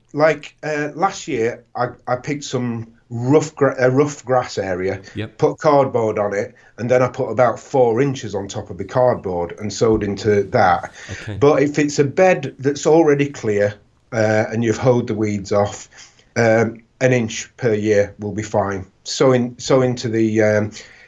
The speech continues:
Speaker 1: uh, mulch, or just use a trowel to put your plants into the soil.
Speaker 2: Ah, so just build it
Speaker 1: Um,
Speaker 2: up s-,
Speaker 1: yeah.
Speaker 2: gradually, no, no need to rush things and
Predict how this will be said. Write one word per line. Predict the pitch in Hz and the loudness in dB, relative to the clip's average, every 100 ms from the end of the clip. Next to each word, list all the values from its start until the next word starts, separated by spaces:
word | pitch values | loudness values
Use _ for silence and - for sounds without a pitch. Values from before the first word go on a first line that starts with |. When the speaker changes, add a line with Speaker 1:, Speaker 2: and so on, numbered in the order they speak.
| _ 107 | _ 2
Speaker 1:
uh, | 110 107 | 2 2
mulch, | 104 113 120 123 - - | 2 0 0 -6 -12 -4
or | 110 110 | 0 2
just | 104 110 123 | 2 0 -2
use | 117 | 0
a | 110 | -2
trowel | - 120 117 117 | 0 4 4 2
to | 113 | -2
put | - 123 | -4 -4
your | 110 | -4
plants | - - 120 - | -2 -2 -2 -2
into | 120 117 | -2 -2
the | 123 | -4
soil. | 113 143 151 143 - | 0 2 4 2 -2
Speaker 2:
Ah, | 98 120 135 | -12 -12 -10
so | - 117 | -8 -8
just | 139 | -4
build | 120 120 117 | 2 4 6
it | 117 | 4
Speaker 1:
Um, | |
Speaker 2:
up | - - _ _ - | 0 -6 _ _ -16
s-, | - - - | -12 -12 -8
Speaker 1:
yeah. | |
Speaker 2:
gradually, | 131 156 170 131 143 156 160 156 - _ - | 2 4 4 2 2 4 2 0 -8 _ -6
no, | 113 143 123 123 - | -2 -2 -2 -4 -4
no | 135 143 | -2 0
need | 139 135 | -2 -2
to | 98 | -4
rush | 113 151 139 - | -4 -6 -8 -6
things | 147 139 143 139 123 | -4 -2 -2 -4 -6
and | 110 107 | -6 -8